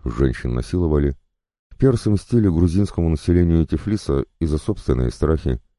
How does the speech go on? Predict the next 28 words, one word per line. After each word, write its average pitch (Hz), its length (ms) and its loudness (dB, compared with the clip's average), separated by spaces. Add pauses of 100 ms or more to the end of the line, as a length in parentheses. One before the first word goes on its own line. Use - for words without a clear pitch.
(420)
и 69 60 0
за 65 140 2
то, 65 120 0
что - 160 -4
персидская 62 600 -2
армия 71 380 0
в - 100 -10
трёхдневном 67 560 -2
сражении 65 560 -2
с - 80 -6
почти - 400 -4
в 64 60 -6
семеро 69 360 -2
раз 65 280 -2
уступающим 67 640 -2
по - 120 -4
численности 64 480 -4
противником 65 640 -2 (480)
потеряла 95 420 2
более 82 320 4
пятнадцати 80 540 -2
тысяч - 440 -6
собственных - 520 -8
воинов. 53 400 -6 (760)
Особенно 131 440 2
зверствовали 107 680 2
гянджинские 80 600 0
отряды. 60 420 -2